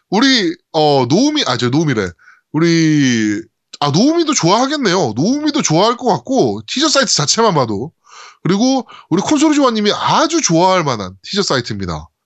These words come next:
그래가지고 가슴을 터치하면 점점 공개 시간이 늦춰진다는 설정을 갖고 있어요. 그 웹사이트에 여자 가슴이 이렇게 딱 가운데에 나와 있는데, 그걸 터치할 때마다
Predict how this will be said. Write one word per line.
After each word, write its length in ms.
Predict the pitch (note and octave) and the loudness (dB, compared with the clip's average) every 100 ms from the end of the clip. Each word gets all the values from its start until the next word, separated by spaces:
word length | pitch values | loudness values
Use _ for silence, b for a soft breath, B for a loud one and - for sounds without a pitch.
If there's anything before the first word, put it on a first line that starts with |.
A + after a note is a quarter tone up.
| _ | _
그래가지고 520 | C#3 D3+ F3+ B3 C#4+ - B B C2 B B _ - | -2 0 0 0 -2 -6 B B -10 B B _ -8
가슴을 560 | - B2+ - D4 D#4+ | -2 0 0 0 0
터치하면 760 | - C4+ - B3 G#3+ A#3 C4+ C4+ _ _ _ _ _ - | 0 -2 0 2 2 2 0 -4 _ _ _ _ _ -8
점점 480 | - D#3 F#3 C4+ F3+ | 0 2 2 0 -2
공개 460 | C#3 D#3 F#3 C#4 | 0 0 2 2
시간이 400 | A#3+ A#3 A#3+ A3 | 2 0 0 0
늦춰진다는 720 | B2+ A#2 - B3 C#4+ C#4 C#4 | -4 -4 -2 0 0 0 0
설정을 400 | G#3+ G#3+ A3+ G#3+ | 0 0 2 0
갖고 260 | C3+ B2+ B2+ | 0 -2 -4
있어요. 640 | A2+ G2+ A#2 C3+ E2+ D2+ - _ | -2 -2 -2 -2 -4 -10 -18 _
그 300 | - C#3+ A#2+ | 0 2 2
웹사이트에 800 | A#2 E3 - B3+ G#3 - E3+ F3+ E3+ B B B B B B _ _ _ F#2+ | 0 0 0 0 -2 0 0 0 -2 B B B B B B _ _ _ -4
여자 180 | B2+ C#3 | -2 -2
가슴이 360 | - - G3 A3+ | -2 -2 0 0
이렇게 220 | E3+ B2 | 0 -2
딱 260 | - G#3 - | -4 -6 -2
가운데에 420 | - A#2+ C#3+ C#3+ | -2 0 2 2
나와 260 | A#2+ G#2+ C3 | 2 0 -2
있는데, 560 | G#2 G#2 D#3 A#2 F2+ E2+ _ - | -4 -4 -2 -2 -4 -12 _ -6
그걸 220 | C#3 E3 | 0 0
터치할 440 | - A3 - A3 | 0 -4 0 0
때마다 460 | G#3+ F3 D#3 F#3+ A#3 | 0 0 2 0 -2